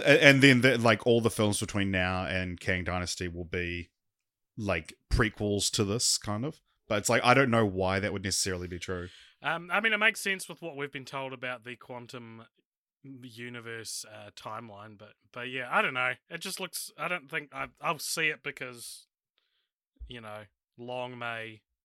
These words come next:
Speaker 2: long live the king that is Marvel.
Speaker 1: So Kang is the next big bad of the M C U.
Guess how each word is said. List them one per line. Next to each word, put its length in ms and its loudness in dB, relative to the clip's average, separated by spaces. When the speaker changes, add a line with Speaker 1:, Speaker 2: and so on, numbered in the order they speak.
Speaker 2:
long 320 -8
live 200 -12
the 80 -16
king 400 -10
that 140 -14
is 140 -20
Marvel. 520 -14
Speaker 1:
So 180 4
Kang 420 2
is 220 4
the 440 -2
next 240 -6
big 240 -6
bad 400 0
of 420 -4
the 120 0
M 80 -4
C 160 -4
U. 400 2